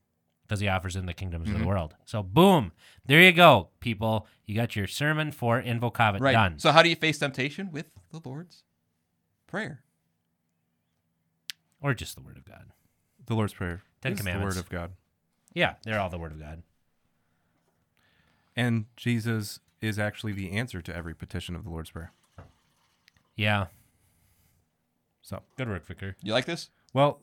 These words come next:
Speaker 3: so the hymns for that, uh, Lent five would be seven sixty-six.
Speaker 2: Hymns for week number five.
Speaker 3: Four twenty-one, Jesus grant that balm and healing.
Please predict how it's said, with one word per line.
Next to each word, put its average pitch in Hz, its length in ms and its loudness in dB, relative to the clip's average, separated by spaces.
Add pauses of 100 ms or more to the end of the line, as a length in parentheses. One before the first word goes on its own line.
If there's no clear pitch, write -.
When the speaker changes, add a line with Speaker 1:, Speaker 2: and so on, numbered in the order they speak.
(180)
Speaker 3:
so 127 260 0
the 117 240 2
hymns 143 340 0
for 113 380 0
that, 104 340 -2
uh, 98 420 -2 (220)
Lent 110 260 -2
five 107 280 0
would 98 120 -8
be 98 120 -6
seven 101 300 -6
sixty-six. 143 400 4
Speaker 2:
Hymns 113 160 0
for 117 240 0
week 110 340 -4
number 135 300 -2
five. 95 680 -2 (240)
Speaker 3:
Four 127 240 -4
twenty-one, 117 600 -2
Jesus 110 420 -4
grant 107 280 -2
that 95 220 -4
balm 107 260 -2
and 98 100 -4
healing. 120 420 -2